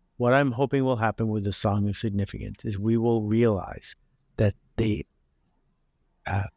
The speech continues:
trauma we're feeling, the discomfort we're feeling about work, it's not our fault, that the industrial age has come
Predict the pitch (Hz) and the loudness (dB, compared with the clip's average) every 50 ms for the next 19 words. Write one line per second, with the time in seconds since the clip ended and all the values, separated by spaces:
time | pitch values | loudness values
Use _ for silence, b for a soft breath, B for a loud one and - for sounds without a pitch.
0 | _ _ - - - 143 143 147 156 151 139 123 110 107 101 90 - - 120 104 | _ _ -10 -2 0 4 4 4 4 4 4 2 2 0 -2 -4 -6 -10 -10 -8
1 | - - - 123 113 110 110 - - - 131 - - - 139 147 139 - 143 123 | -8 -10 -10 -10 -8 -8 -8 -6 -2 -2 -2 -2 0 0 0 0 0 0 -4 -6
2 | 123 113 104 - - 113 101 101 101 95 92 98 95 - - 120 120 113 104 - | -6 -8 -8 -6 -6 -6 -4 -4 -4 -4 -4 -6 -6 -4 0 2 2 2 2 -2
3 | - - - _ _ _ _ _ _ - 117 123 151 165 151 113 - - - - | -8 -20 -20 _ _ _ _ _ _ 0 2 4 4 4 2 2 -2 -6 -8 -8
4 | _ _ - - _ _ _ _ _ _ _ _ _ _ - 110 101 - 120 113 | _ _ -20 -20 _ _ _ _ _ _ _ _ _ _ -4 -4 0 0 2 2
5 | 113 107 95 120 120 120 - - - 139 135 131 123 113 107 104 104 101 101 - | 2 2 2 2 2 2 0 0 0 2 4 4 4 2 2 0 -2 -4 -6 -10
6 | - - _ _ _ _ _ _ _ - - 107 - - - - 117 117 113 110 | -16 -20 _ _ _ _ _ _ _ -8 -8 -8 -8 -8 -4 0 0 2 2 2
7 | 113 117 | 0 -4